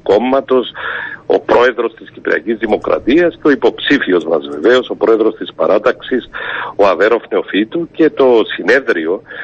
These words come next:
ολοκληρώνεται αύριο, ε, θα αρχίσει ώρα δέκα το πρωί και θα πάει όσο πάει,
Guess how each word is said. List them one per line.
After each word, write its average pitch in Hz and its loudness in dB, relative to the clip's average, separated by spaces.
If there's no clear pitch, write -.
ολοκληρώνεται 98 2
αύριο, 101 2
ε, - -2
θα 92 2
αρχίσει - -2
ώρα 107 4
δέκα 113 0
το 85 -2
πρωί 90 0
και 120 4
θα 92 0
πάει 113 2
όσο 123 0
πάει, 95 0